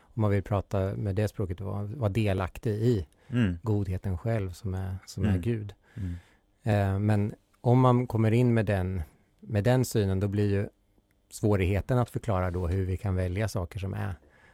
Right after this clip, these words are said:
Speaker 1: dåliga.
Speaker 2: Mm.
Speaker 1: Eh, och, och svaret är just att vi väljer allting under aspekten av någonting gott, men att vi kan begränsa vår syn, begränsa vår, eh,
Speaker 2: Mm.
Speaker 1: vårt perspektiv på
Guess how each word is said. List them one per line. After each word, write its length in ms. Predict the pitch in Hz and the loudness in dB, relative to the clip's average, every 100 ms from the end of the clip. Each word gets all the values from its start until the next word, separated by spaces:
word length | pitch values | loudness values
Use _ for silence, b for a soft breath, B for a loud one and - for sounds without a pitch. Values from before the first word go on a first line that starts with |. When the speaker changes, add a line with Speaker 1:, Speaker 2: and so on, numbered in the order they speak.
| - | -2
Speaker 1:
dåliga. 560 | 117 101 95 110 113 85 _ | 0 2 2 0 0 -4 _
Speaker 2:
Mm. 160 | 117 104 | 0 2
Speaker 1:
Eh, 80 | 123 B B B B _ - | 0 B B B B _ -2
och, 240 | 101 101 | -2 0
och 160 | 139 98 | -2 -2
svaret 380 | 110 98 104 | 2 2 2
är 60 | 101 | 2
just 320 | 107 98 85 | 2 0 -2
att 180 | 95 - | -4 -4
vi 120 | 98 95 247 | -6 -6 -12
väljer 380 | 233 107 95 110 | -6 -2 2 2
allting 600 | 113 113 - 104 92 90 - | 2 0 0 -2 -2 -4 -2
under 280 | 127 110 | 2 4
aspekten 500 | 101 - 101 - 123 123 | 2 0 -4 -2 -4 -2
av 340 | 101 95 104 - _ | -2 -2 -6 -14 _
någonting 340 | 107 87 107 | -2 0 0
gott, 300 | 101 95 - | 0 -2 -2
men 140 | 107 95 | -2 -2
att 160 | - | -2
vi 60 | 101 | -4
kan 320 | - 92 90 B B B B B B B B B B B | -2 -4 -4 B B B B B B B B B B B
begränsa 540 | 131 120 120 110 - | 4 6 6 6 2
vår 140 | 107 107 | 2 2
syn, 460 | - 127 123 120 | 4 6 8 8
begränsa 540 | 107 104 104 101 95 107 | 6 4 2 2 0 -2
vår, 460 | 95 95 92 95 - _ | 0 0 0 -2 -6 _
eh, 280 | - 98 104 | -4 0 2
Speaker 2:
Mm. 120 | 101 87 - 202 | 2 -2 -6 -6
Speaker 1:
vårt 340 | 110 98 92 | -4 -4 -2
perspektiv 680 | 110 101 107 - 147 127 80 - | -2 -2 -4 2 4 4 2 -4
på 320 | 101 92 | -4 -2